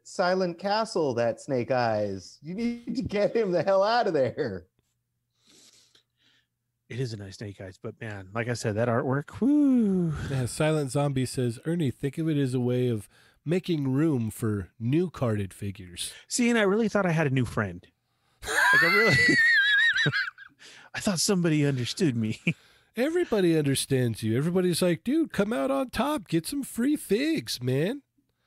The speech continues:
Speaker 2: Yeah, I,
Speaker 3: You could,
Speaker 2: I
Speaker 3: you
Speaker 2: get
Speaker 3: could even,
Speaker 2: that.
Speaker 3: like, maybe even, um, you know, set up a, a,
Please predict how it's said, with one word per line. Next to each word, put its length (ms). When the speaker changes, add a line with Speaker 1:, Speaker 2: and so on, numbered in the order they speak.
Speaker 2:
Yeah, 400
I, 60
Speaker 3:
You 100
could, 200
Speaker 2:
I 20
Speaker 3:
you 180
Speaker 2:
get 80
Speaker 3:
could 100
even, 280
Speaker 2:
that. 60
Speaker 3:
like, 140
maybe 280
even, 500
um, 560
you 100
know, 220
set 260
up 180
a, 40
a, 800